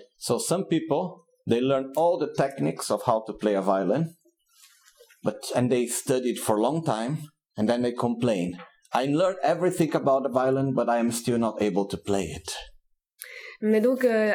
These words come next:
Speaker 2: arriver à jouer, euh, soi-même concrètement est là quelque chose d'important, et il y a une grande <coughs> différence entre simplement le jouer ou simplement apprendre intellectuellement. Donc, par exemple, certaines personnes, euh, pourraient avoir une très bonne, euh,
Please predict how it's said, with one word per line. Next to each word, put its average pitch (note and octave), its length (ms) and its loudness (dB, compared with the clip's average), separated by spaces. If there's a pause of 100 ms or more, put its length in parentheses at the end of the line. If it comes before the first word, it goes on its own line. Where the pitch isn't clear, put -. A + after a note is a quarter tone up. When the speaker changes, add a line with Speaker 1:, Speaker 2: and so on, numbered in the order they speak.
Speaker 2:
arriver A#3+ 300 4
à A3+ 160 2
jouer, B3 400 4
euh, A3 140 0
soi-même B3 480 2
concrètement A#3+ 500 2
est C4 80 2
là A#3+ 100 2
quelque A#3 200 0
chose B3 160 2
d'important, G#3+ 440 0
et C#4 60 4
il A3 140 2
y A3+ 40 4
a A#3 40 6
une A#3 100 2
grande A#3+ 300 2
<coughs> A#3 120 2
différence A#3 520 0
entre G#3+ 240 -2
simplement A#3 640 2
le A3 260 2
jouer A3+ 380 4
ou G#3 100 2
simplement A3 460 2
apprendre A3+ 480 0
intellectuellement. A3 800 2
Donc, G#3 100 2 (400)
par A3+ 100 2
exemple, A#3+ 280 2
certaines C#4 440 2
personnes, C4 440 2 (340)
euh, A3+ 140 4
pourraient A#3+ 460 2
avoir A3+ 280 2
une A#3 140 4
très A#3+ 220 0
bonne, B3+ 220 4
euh, A3 200 2